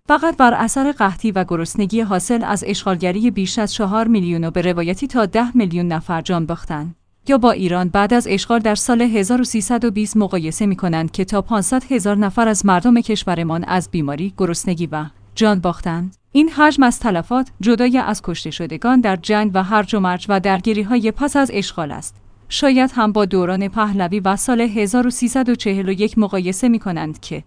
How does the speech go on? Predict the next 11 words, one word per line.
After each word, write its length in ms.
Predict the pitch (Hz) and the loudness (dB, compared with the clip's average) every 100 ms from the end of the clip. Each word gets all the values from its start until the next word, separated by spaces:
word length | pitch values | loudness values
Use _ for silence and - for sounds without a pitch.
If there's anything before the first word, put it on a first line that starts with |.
| - | -2
وزیر 360 | 220 226 285 269 | 4 4 4 2
کشاورزی 800 | 247 202 - 185 175 160 196 214 | 2 0 0 0 0 0 0 0
وقت 360 | 190 214 - | 2 0 -2
گفت: 380 | - 214 254 - - | 0 0 0 -8 -8
«هشتاد 500 | - 226 220 240 226 | 0 0 2 0 2
درصد 380 | 226 208 214 196 | 2 2 2 2
مردم 460 | 185 160 151 180 170 | 2 2 0 -2 0
گرسنه 440 | 175 165 - 226 | -2 0 2 2
یا 200 | 214 226 | 4 4
نیمه 280 | 214 208 185 | 4 4 2
گرسنه‌اند.» 680 | 180 165 156 - 170 131 | 0 -2 -2 -4 -4 -4